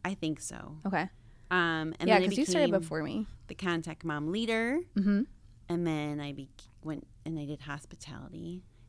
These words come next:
Speaker 1: and then coordinator.
Speaker 2: Hmm.
Speaker 1: So that's really it.
Speaker 2: Yeah. And it, did you do hospitality here?
Speaker 1: Mm-hmm.
Speaker 2: Okay. When, when did you do that? <laughs>
Speaker 1: You remember the poof balls and on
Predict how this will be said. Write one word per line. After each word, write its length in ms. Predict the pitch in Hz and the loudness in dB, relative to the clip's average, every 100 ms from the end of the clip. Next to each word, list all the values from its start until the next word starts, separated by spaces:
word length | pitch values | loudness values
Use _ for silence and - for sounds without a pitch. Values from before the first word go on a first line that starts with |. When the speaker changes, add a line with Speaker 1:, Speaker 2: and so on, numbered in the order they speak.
| - | -6
Speaker 1:
and 120 | 190 | -2
then 120 | 220 | -2
coordinator. 600 | 233 294 440 170 147 156 - - - - - - | 0 0 2 0 -4 -8 -14 -20 -20 -20 -12 2
Speaker 2:
Hmm. 160 | 277 220 - - | 2 2 -6 -10
Speaker 1:
So 100 | 196 | -4
that's 360 | 233 339 - 170 | -4 -4 -8 -6
really 280 | 180 160 | -4 -4
it. 240 | 220 190 - 190 - - - - - | -4 -4 -8 -16 -20 -20 -20 -12 -6
Speaker 2:
Yeah. 180 | 208 202 - - - - - - - - | -6 -6 -14 -20 -20 -20 -20 -20 -6 2
And 140 | 220 | 4
it, 200 | 202 - | 4 2
did 120 | 220 220 | 2 6
you 120 | 226 | 6
do 60 | 208 | 6
hospitality 460 | 214 - 226 208 | 2 4 6 6
here? 300 | 190 202 392 - - 196 | 6 4 4 -2 -12 -6
Speaker 1:
Mm-hmm. 300 | 170 175 233 - - - - - | -4 -4 -6 -10 -18 -20 -20 -12
Speaker 2:
Okay. 240 | - 190 185 - | -6 -4 -6 -6
When, 380 | 233 370 359 220 | -4 -2 0 4
when 100 | 285 | 6
did 120 | 370 | 8
you 140 | 349 320 | 8 8
do 100 | 359 | 10
that? 260 | 359 - - | 8 8 2
<laughs> 160 | - - - | -12 -8 2
Speaker 1:
You 100 | 226 | 2
remember 260 | 226 247 302 | 4 4 4
the 100 | 277 | 2
poof 340 | - 170 - | 0 -6 -2
balls 380 | 196 202 214 190 | 0 0 -2 -4
and 380 | 180 175 170 - - - 175 | -4 -4 -6 -10 -16 -12 -6
on 360 | 170 170 165 | -6 -6 -10